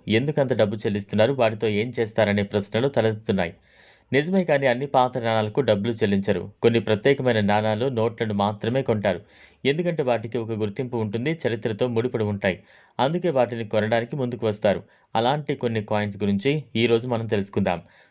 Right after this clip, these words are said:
పంతొమ్మిది వందల పదిహేడు ఎనభై నాలుగులో జారీ చేసిన కాయిన్పై ఇందిరాగాంధీ డాట్ మింట్ మార్క్ ఉన్న కాయిన్ ధర ఐదు లక్షల డెబ్బై వేలు. పంతొమ్మిది వందల ఎనభై తొమ్మిదిలో విడుదలైన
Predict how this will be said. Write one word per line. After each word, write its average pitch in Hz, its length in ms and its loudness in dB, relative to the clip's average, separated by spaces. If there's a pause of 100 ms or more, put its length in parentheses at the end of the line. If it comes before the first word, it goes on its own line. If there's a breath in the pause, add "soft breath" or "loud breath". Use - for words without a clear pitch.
(180 soft breath)
పంతొమ్మిది 165 320 -2
వందల 143 180 2
పదిహేడు 123 560 0 (140)
ఎనభై 123 300 0
నాలుగులో 110 420 0 (880 soft breath)
జారీ 117 400 0
చేసిన 110 260 -2 (420)
కాయిన్పై 113 640 2
ఇందిరాగాంధీ 113 760 0
డాట్ 113 380 0
మింట్ 110 260 -4
మార్క్ 104 260 -2
ఉన్న 104 160 0
కాయిన్ 101 340 0
ధర 107 160 0 (480 soft breath)
ఐదు 135 240 -2
లక్షల 120 300 -4
డెబ్బై 107 400 0
వేలు. 92 180 0 (480 soft breath)
పంతొమ్మిది 135 320 -2
వందల 123 140 -2
ఎనభై 113 320 -2
తొమ్మిదిలో 113 320 -2
విడుదలైన 101 540 -2